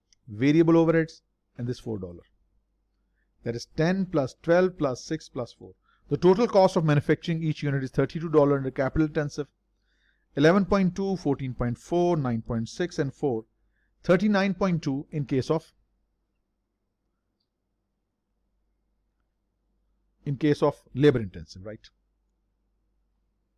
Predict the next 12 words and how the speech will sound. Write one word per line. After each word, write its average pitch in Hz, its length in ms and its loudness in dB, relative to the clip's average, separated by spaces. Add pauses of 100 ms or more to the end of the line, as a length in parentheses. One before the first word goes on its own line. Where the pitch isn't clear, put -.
(800)
Fixed - 320 2
cost 196 260 4
in 175 120 2
this 214 180 4
case, - 500 -2 (300)
if - 140 -16
we 135 100 -2
add 127 120 0
one 156 200 2
million 170 260 2
to 127 120 -4
it, 113 200 -6